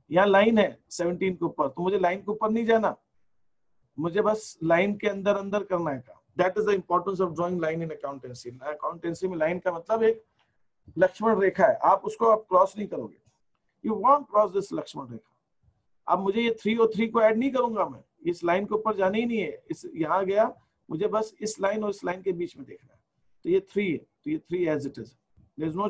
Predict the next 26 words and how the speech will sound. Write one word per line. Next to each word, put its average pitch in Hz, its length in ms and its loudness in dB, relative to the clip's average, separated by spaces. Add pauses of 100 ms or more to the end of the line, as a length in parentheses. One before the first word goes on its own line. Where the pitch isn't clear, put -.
(100)
change। 160 280 0
ये 143 120 -8
पहले 170 180 -4
भी 196 180 -4
था, 185 60 0
अभी 175 240 0
भी 175 160 -2
है, 151 80 -4
कोई 160 160 -10
चेंज। 135 220 -16 (540)
फ़िफ़्टीन 240 360 0
है 233 100 0
इसके 220 200 0
बीच 180 240 -6
में, - 140 -14 (180)
तो 165 140 -2
और 190 120 0
कोई 214 220 2
change 202 280 -2
नहीं 185 120 -6
है, 135 100 -8
तो 147 100 -16
फ़िफ़्टीन 147 440 -8
as 117 140 -10
it - 200 -20
is। - 180 -20